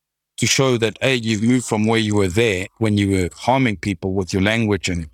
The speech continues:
the manner that you treated them, to where you are now, where you are dealing with players again and their ambitions. You know, you're a central part of, of so much of South African cricket.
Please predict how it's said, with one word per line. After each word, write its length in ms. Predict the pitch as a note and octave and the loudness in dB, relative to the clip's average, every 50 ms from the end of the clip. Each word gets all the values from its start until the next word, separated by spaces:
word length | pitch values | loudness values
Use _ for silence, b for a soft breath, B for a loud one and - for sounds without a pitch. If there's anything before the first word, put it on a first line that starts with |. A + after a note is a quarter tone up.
| - - _ - | -14 -10 _ 0
the 60 | G2+ | 2
manner 260 | G2+ G#2 G#2+ A2 G#2 | 2 2 2 2 0
that 220 | F#2+ F#2+ - - | 0 -2 -4 -4
you 60 | - - | -4 -4
treated 400 | - - C#3 C3+ - - E2+ - | 0 0 0 0 -2 -6 -8 -8
them, 80 | - _ _ _ _ _ _ _ - | -12 _ _ _ _ _ _ _ -8
to 120 | - - A#2+ | -2 2 2
where 180 | A#2 A#2 A#2 A2 | 4 2 2 0
you 100 | A2+ A2+ | 0 0
are 120 | G#2+ G2+ F#2+ | 0 2 2
now, 460 | G2 A2 A#2+ A#2+ G#2+ F2 D#2+ E2+ - _ _ _ _ _ _ _ _ _ _ _ _ | 2 2 2 2 0 -2 -6 -10 -14 _ _ _ _ _ _ _ _ _ _ _ _
where 220 | - A2+ A2+ A2 A2 G#2+ | -2 0 0 2 2 2
you 100 | A2+ A2 | 2 2
are 60 | G#2 G2 G2+ A2 | 2 2 2 2
dealing 260 | A#2+ B2+ B2 A#2 G#2+ G#2 | 2 2 2 0 0 -2
with 300 | G#2 G2+ - - - - _ _ | -2 -4 -4 -8 -16 -18 _ _
players 680 | - B2+ B2 B2 A2 G2+ G2 F#2+ F2 - - - - - _ _ _ _ _ _ _ - | -2 0 2 2 2 0 0 -2 -4 -6 -6 -8 -8 -12 _ _ _ _ _ _ _ -6
again 420 | A2+ G#2 F#2 B2+ B2+ A2 F#2 F2 E2+ - _ _ _ - | -4 -2 0 0 0 0 -2 -6 -12 -18 _ _ _ -4
and 160 | A2 G#2+ G#2 | 0 0 2
their 100 | G#2+ G2+ | 2 2
ambitions. 580 | G2 G2 G2+ D3 D3 - - D#2 G#2+ - - - | 0 0 0 0 0 -2 -4 -6 -8 -10 -8 -4
You 160 | G#2 G#2+ G2+ | 0 0 2
know, 80 | G2+ G2+ | 2 2
you're 200 | G2+ G#2+ G2+ G2 | 2 2 2 0
a 160 | - - - | 0 0 -2
central 220 | B2+ A2+ - A2+ F#2+ | -2 -2 -2 -4 -4
part 260 | - A#2+ A#2 A2+ G#2 | -2 0 0 0 0
of, 140 | F#2+ - - | -4 -6 -6
of 160 | F2+ G2 - | -8 -6 -4
so 160 | - A#2+ A2+ | -2 0 0
much 200 | G#2+ G#2 G2 - | 0 0 0 -2
of 120 | F#2+ - | -6 -6
South 160 | - G#2 G2+ G2+ | -2 0 0 0
African 220 | - - G2 F#2 | 0 -2 -4 0
cricket. 360 | - C3+ B2+ G#2+ - - - | 0 0 0 0 -2 -6 -8